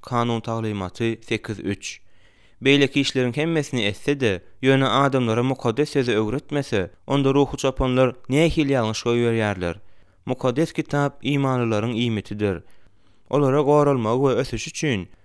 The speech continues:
Hudaýyň sözüniň süýdünden we etinden iýmitlenip durmak gerek.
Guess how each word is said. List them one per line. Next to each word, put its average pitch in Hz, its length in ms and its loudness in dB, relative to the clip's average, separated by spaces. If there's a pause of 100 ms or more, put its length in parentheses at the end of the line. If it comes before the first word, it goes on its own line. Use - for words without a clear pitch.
(240)
Hudaýyň 143 380 2
sözüniň 139 500 0
süýdünden 113 680 0
we 117 240 -2
etinden 127 380 0
iýmitlenip 117 600 -2
durmak 107 360 -4
gerek. 98 280 -2